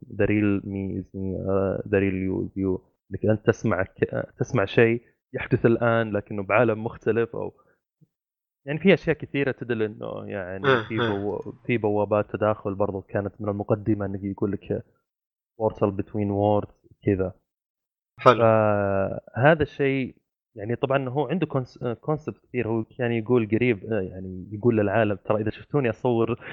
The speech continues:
Speaker 1: إني أشوف موفي ولا آكل، ترى طبيعي يا ناس، أنا قاعد أشتغل أربعة وعشرين ساعة، حتى وأنا آكل قاعد أفكر بالشغل".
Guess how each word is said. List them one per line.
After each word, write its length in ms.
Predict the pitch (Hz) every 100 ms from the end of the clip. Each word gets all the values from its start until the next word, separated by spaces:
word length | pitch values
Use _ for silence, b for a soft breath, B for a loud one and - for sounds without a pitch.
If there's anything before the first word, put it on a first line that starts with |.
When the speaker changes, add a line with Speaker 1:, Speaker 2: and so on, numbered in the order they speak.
| B 110
Speaker 1:
إني 180 | 117
أشوف 300 | 113 131 -
موفي 580 | 120 123 127 113 113 113
ولا 680 | 107 104 98 95 95 - 120
آكل، 260 | 120 - 110
ترى 180 | 110 113
طبيعي 380 | 117 123 123
يا 100 | 113
ناس، 300 | 104 101 - 98 - b b -
أنا 120 | 123 143
قاعد 180 | 131
أشتغل 320 | 160 - 120 113
أربعة 180 | 135
وعشرين 320 | 120 117 131 117
ساعة، 220 | 120 92
حتى 200 | 143 151
وأنا 260 | 147 131
آكل 180 | - 131
قاعد 240 | 123 113 113
أفكر 380 | - - 104
بالشغل". 480 | 95 - - 101 95